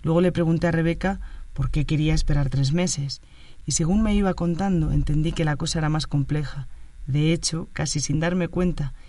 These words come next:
empecé a ponerme del lado de Eva. ¿Que por qué quiere esperar Rebeca tres meses? Porque se lo había prometido a sí misma. Tan sencillo como eso. ¿Y en qué clase de persona se convertiría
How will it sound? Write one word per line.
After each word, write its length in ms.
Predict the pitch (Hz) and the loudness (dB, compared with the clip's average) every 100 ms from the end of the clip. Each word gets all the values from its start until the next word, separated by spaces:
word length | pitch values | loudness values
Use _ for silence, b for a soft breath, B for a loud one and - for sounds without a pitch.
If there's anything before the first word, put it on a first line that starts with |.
| b b | b b
empecé 380 | 147 139 143 175 | -2 0 0 0
a 80 | 175 | 0
ponerme 460 | 175 180 185 175 | 0 0 0 0
del 180 | 147 143 | 2 2
lado 260 | 151 151 143 | 2 2 2
de 220 | 139 139 | 2 2
Eva. 240 | 135 131 - - b b b b b b - - | 0 -4 -8 -16 b b b b b b -20 -4
¿Que 120 | 156 | -4
por 240 | 127 139 | 0 -2
qué 160 | 123 175 | 0 -2
quiere 220 | 190 196 | 0 0
esperar 400 | 196 - 180 180 | 0 -2 0 0
Rebeca 340 | 175 180 175 175 | 2 0 0 -2
tres 220 | 170 165 | -2 0
meses? 500 | 208 202 147 143 - b b b b b | 0 0 -2 -6 -10 b b b b b
Porque 220 | - 139 147 | -8 -6 -4
se 140 | 156 | 0
lo 80 | 147 | 2
había 200 | 156 175 | 2 0
prometido 520 | 175 175 165 190 180 | 0 -2 0 0 0
a 40 | |
sí 140 | 156 160 | 0 0
misma. 420 | 151 139 143 131 b b b b | 0 -2 -6 -8 b b b b
Tan 200 | 170 160 | 0 2
sencillo 600 | 175 160 - 220 214 226 | 2 0 0 -2 -2 -4
como 340 | 175 151 143 | 0 2 4
eso. 360 | 143 139 - 127 - b b b b b - | 2 0 -2 -6 -12 b b b b b -6
¿Y 60 | 151 | -2
en 100 | 143 | 0
qué 160 | 180 | -2
clase 360 | 180 170 - 170 | -2 0 0 0
de 100 | 160 | -2
persona 420 | - 151 170 160 | 0 -2 0 0
se 140 | - - | -2 -2
convertiría 680 | 151 151 143 151 151 156 | 0 0 -2 -2 0 -2